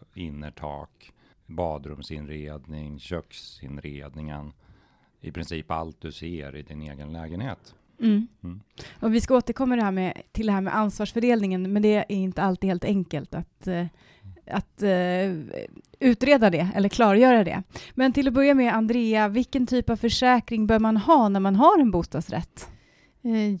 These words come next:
Speaker 3: ja, då bör man ju ha en hemförsäkring och en bostadsrättsförsäkring. Och den här bostadsrättsförsäkringen ligger, det är ett tillägg som man tecknar till sin hemförsäkring. Men sen finns också ett alternativ, och det är ju många föreningar där,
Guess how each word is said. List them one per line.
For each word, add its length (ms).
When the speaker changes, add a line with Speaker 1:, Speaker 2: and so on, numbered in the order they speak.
Speaker 3:
ja, 340
då 80
bör 160
man 120
ju 100
ha 280
en 260
hemförsäkring 1000
och 340
en 160
bostadsrättsförsäkring. 1500
Och 120
den 120
här 80
bostadsrättsförsäkringen 1300
ligger, 720
det 120
är 60
ett 100
tillägg 480
som 140
man 120
tecknar 360
till 140
sin 140
hemförsäkring. 800
Men 120
sen 140
finns 200
också 220
ett 140
alternativ, 1000
och 160
det 280
är 120
ju 200
många 240
föreningar 840
där, 480